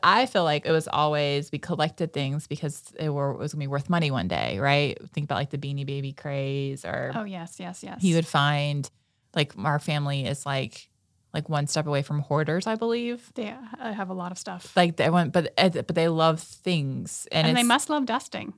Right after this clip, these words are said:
Speaker 1: And, but it's <laughs> not, it's not that they love things in terms of, like, materialistically, but there's,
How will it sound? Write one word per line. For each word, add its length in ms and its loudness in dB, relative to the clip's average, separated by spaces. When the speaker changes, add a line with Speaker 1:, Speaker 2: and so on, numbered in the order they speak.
Speaker 1:
And, 320 0
but 100 4
it's 140 4
<laughs> 0 -
not, 520 6
it's 220 4
not 320 6
that 160 4
they 140 2
love 260 4
things 840 -4
in 140 0
terms 320 0
of, 80 -2
like, 160 0
materialistically, 960 -2
but 240 -2
there's, 340 -2